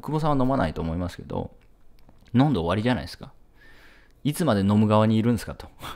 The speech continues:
<laughs> 飲んでもいいけど、やっぱステ-、ステージで飲めと。どうせ飲むんだったらステージで飲めっ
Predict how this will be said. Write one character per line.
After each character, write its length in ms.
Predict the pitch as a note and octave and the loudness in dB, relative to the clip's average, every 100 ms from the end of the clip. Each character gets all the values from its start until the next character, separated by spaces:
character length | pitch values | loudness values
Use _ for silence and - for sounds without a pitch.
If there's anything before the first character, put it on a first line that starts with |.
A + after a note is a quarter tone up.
| - - | -16 -18
<laughs> 400 | - - - - | -20 -20 -20 0
飲 240 | C#3 G#3+ | 6 8
ん 60 | B3 | 10
で 80 | C3 | 8
も 100 | A#2+ | 8
い 80 | |
い 40 | B2 | 6
け 80 | F2+ | 2
ど、 280 | F2 - - - - | 0 -4 -14 -16 -6
や 80 | |
っ 20 | - | -2
ぱ 80 | |
ス 120 | A2 - | -2 4
テ-、 360 | G3 D3+ B2+ | 4 4 -2
ス 160 | D#3 - | -6 -2
テ 100 | D4 | 2
ー 80 | C4 | 4
ジ 160 | C#3 | 4
で 60 | G2+ | 4
飲 60 | G#2 | 2
め 120 | F2 | 0
と。 140 | - - - - - - - | -6 -12 -18 -20 -20 -20 -2
ど 140 | C#3+ | 0
う 40 | G3 | 2
せ 80 | G3 | 4
飲 140 | G3+ | 4
む 80 | F#3 | 4
ん 20 | |
だ 80 | - | 2
っ 20 | |
た 40 | |
ら 60 | - | -2
ス 100 | - | -2
テ 140 | G3+ | 2
ー 20 | D#3 | 2
ジ 100 | G2 | 0
で 60 | |
飲 60 | |
め 60 | |
っ 20 | E2 | -4